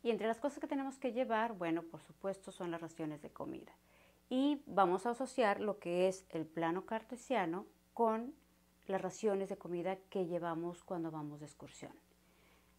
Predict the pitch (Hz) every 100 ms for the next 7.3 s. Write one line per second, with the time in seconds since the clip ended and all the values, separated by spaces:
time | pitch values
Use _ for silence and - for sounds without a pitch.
0 | _ _ _ 196 190 233 185 127 - 185
1 | 165 220 254 294 - - 202 202 262 262
2 | 254 180 220 - - _ _ _ _ _
3 | - 208 180 185 170 165 165 165 190 240
4 | 247 - 214 208 190 175 170 165 151 147
5 | 160 170 262 226 - - - 160 156 165
6 | 170 190 - - - _ - 175 180 165
7 | 165 175